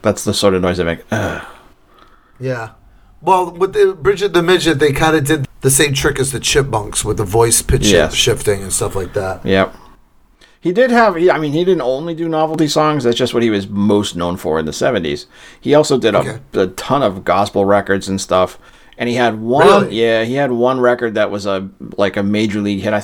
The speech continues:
Speaker 1: I don't know if he got a Grammy for it. I think he did, for the song Everything Is Beautiful. You remember that
Speaker 2: What?
Speaker 1: song?
Speaker 2: That's,
Speaker 1: That's Ray,
Speaker 2: yes,
Speaker 1: yeah,
Speaker 2: of
Speaker 1: it's Ray,
Speaker 2: course.
Speaker 1: that's Ray Stevens, yeah.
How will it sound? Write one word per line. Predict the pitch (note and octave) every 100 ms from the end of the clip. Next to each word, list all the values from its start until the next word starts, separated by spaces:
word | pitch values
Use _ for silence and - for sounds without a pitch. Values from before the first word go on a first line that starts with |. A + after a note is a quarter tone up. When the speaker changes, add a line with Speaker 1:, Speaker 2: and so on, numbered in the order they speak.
| - -
Speaker 1:
I |
don't | G3+
know | C4+
if | B3
he |
got | G#3+ B2+
a |
Grammy | G#3 C#3+ B2+ -
for | G2
it. | G2
I |
think | - G#2+
he | G2+
did, | A2+ G2+ E2 - - _ _ _ _
for | - A#2
the |
song | A2+ A#2+ A2+
Everything | F#2 C3+ D#3 C3+
Is | B2
Beautiful. | G2 G#2 F#2 - - - - _ _ _ _ _ _ _ _ _ -
You |
remember | B2 A2
that | A2+ D3+
Speaker 2:
What? |
Speaker 1:
song? | F#3+ G#3+ G3+ - -
Speaker 2:
That's, | G3+ B3 - - - -
Speaker 1:
That's | B2+ -
Ray, |
Speaker 2:
yes, | - C5
Speaker 1:
yeah, | A#3
Speaker 2:
of | F3+
Speaker 1:
it's |
Ray, | D#3+
Speaker 2:
course. | - E3+
Speaker 1:
that's | E3+ F#3+
Ray | F#3
Stevens, | F#3 D#3 D#3 D3+
yeah. | C#3+ D#3